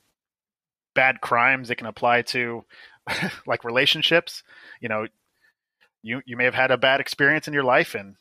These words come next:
you know, if your significant other lies to you once, that's it. You know, like, "I can't deal with you anymore. Like,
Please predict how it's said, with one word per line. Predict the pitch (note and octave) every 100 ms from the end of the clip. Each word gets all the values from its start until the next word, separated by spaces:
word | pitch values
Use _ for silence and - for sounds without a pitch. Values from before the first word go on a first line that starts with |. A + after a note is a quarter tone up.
| _
you | A#2
know, | G#2
if | G2+ B2+
your | C#3+ C3+ B2+ B2 _ -
significant | - C3+ C3 C3
other | C3 A#2+ B2 - _ _ _ _ _ _ _ _ _
lies | A#2+ C3 C3+ C3
to | -
you | A#2 G#2+
once, | G2+ A2+ D#3+ F#3+ - - _ _ _ _ -
that's | C#3 C3 -
it. | G#2+ - _ _ _ _ _ _ _ -
You | A2
know, | G2
like, | G#2 -
"I |
can't | A2+ C#3 C3
deal | B2 C3+
with | B2+
you | B2
anymore. | A#2 A2+ A2+ A2+ G#2
Like, | G#2+ G#2 -